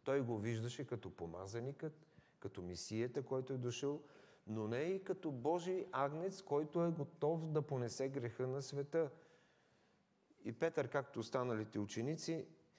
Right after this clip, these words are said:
се намираха, изглежда, в първия етап от изцелението на слепеца. Те виждаха Исус като човек, който ходи, като дърво, което ходи, а не като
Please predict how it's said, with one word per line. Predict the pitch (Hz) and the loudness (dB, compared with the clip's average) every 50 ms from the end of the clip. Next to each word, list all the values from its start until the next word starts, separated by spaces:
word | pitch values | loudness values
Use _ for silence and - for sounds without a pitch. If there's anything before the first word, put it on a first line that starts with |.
| - - - - - | -20 -20 -20 -12 -6
се | - - 147 147 | -2 0 0 2
намираха, | 151 160 185 202 185 202 190 190 | 2 4 6 6 6 4 4 2
изглежда, | 170 151 139 165 180 180 170 170 165 | 0 2 2 4 2 2 4 2 2
в | 160 156 - - - | 2 2 0 -2 0
първия | - 220 226 202 208 202 196 | 2 4 4 6 6 6 4
етап | 185 196 - 175 151 - - - - - | 4 4 2 2 2 0 0 -6 -10 -8
от | - 127 - | -6 -4 -2
изцелението | 139 123 - - 127 123 127 120 117 110 107 110 - 104 | -2 -2 0 2 2 4 4 4 2 0 0 -2 -2 -2
на | 104 107 | -2 -4
слепеца. | 104 - - 95 - - 80 80 80 - - - - _ _ _ _ _ _ _ - - - - _ _ _ _ _ - | -4 -4 -4 -4 -2 -2 -4 -4 -4 -6 -12 -14 -16 _ _ _ _ _ _ _ -20 -20 -20 -20 _ _ _ _ _ 2
Те | - 175 185 | 4 4 4
виждаха | 180 220 226 202 208 208 202 196 | 6 6 6 6 6 6 6 6
Исус | 180 - 226 220 220 | 4 4 2 0 0
като | - - 175 123 - 160 160 151 147 | 0 0 0 0 2 2 2 2 2
човек, | - - 151 170 196 196 196 | 0 0 2 2 2 2 2
който | - 180 180 180 180 180 170 | 2 2 2 2 2 -2 -2
ходи, | 165 - 190 185 170 117 90 85 - - - - - | 0 2 2 2 2 2 0 -4 -8 -14 -18 -6 -2
като | - 147 - - 151 139 139 113 | 0 0 2 2 2 2 2 2
дърво, | 127 120 135 135 143 185 202 | 4 4 4 6 6 4 4
което | 196 - 190 165 151 - 170 | 4 4 2 0 2 0 0
ходи, | 147 - 170 160 139 104 98 92 - | 0 2 2 2 2 2 0 -4 -4
а | 120 120 | -2 -2
не | 131 156 | 0 0
като | 165 - 170 - - 160 151 147 | 0 -2 -2 0 2 2 2 0